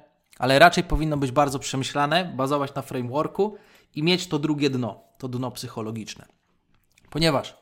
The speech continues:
jeżeli ktoś przeczyta waszą reklamę i pomyśli to, co chce pomyśleć,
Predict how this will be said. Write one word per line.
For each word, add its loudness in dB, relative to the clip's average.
jeżeli 6
ktoś 4
przeczyta 6
waszą 4
reklamę 4
i 0
pomyśli 6
to, 0
co 2
chce 4
pomyśleć, 0